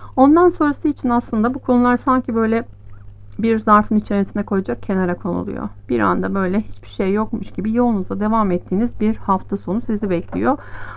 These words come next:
Burada yalnız, e, içinizde uzattığınız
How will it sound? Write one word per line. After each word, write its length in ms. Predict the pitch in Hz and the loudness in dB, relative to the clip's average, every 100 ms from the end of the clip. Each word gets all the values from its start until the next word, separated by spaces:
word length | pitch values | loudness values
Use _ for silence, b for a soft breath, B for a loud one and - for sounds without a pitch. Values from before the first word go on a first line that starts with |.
| B | B
Burada 300 | 320 330 311 | 2 4 4
yalnız, 440 | 320 302 294 302 - | 6 6 6 4 2
e, 200 | 214 214 | 2 0
içinizde 580 | - 254 254 - 277 285 b b b b b b b - - | 2 2 2 0 -2 -2 b b b b b b b -20 -6
uzattığınız 920 | 240 214 269 - - 285 269 269 - | 0 6 4 4 -6 4 6 6 2